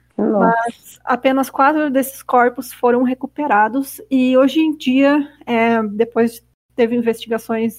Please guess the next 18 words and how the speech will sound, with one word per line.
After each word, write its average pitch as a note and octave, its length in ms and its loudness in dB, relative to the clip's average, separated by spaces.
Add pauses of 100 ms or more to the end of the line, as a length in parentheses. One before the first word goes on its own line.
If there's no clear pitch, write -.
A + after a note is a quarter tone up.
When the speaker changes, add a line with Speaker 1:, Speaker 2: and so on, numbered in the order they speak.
(100)
Speaker 2:
nos A3+ 180 -4
últimos A3 400 -4
anos A3+ 280 -2
também, A#3 360 -2 (640)
dizem A#3 380 0
que B3+ 760 0 (880)
provavelmente B3 800 2
ele B3 160 -2
jogou A#3 300 0
mais G#3+ 240 -4
que - 100 -10
cinco A3+ 380 -12
corpos G#3 400 -8
naquele A3 360 -8
rio. A#3 200 -10 (640)
Porque, - 360 -10
Speaker 1:
Uhum. G3+ 600 -2 (500)
Speaker 2:
é, A3 480 2